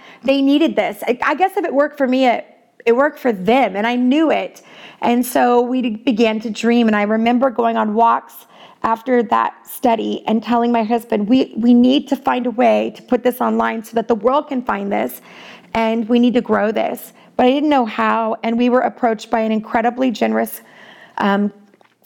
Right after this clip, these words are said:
group that said we, they'd be willing to put our stuff on, um, a website that would allow our users to register and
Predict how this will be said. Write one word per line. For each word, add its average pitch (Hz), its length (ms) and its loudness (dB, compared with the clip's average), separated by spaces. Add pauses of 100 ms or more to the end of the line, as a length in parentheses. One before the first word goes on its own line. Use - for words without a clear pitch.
(460)
group 247 500 2
that - 200 -4
said 226 280 -4
we, 247 120 0
they'd 233 260 0
be 240 140 0
willing 240 400 2
to 226 100 -4
put - 500 -2 (140)
our 233 260 0
stuff 214 480 -2 (120)
on, 233 440 0 (680)
um, 208 420 -2
a 226 100 0
website 233 600 -2
that 208 80 -2
would 214 80 0
allow 220 420 0
our 226 100 -4
users 220 560 -2
to 226 120 0
register 220 720 -2 (460)
and 226 460 -2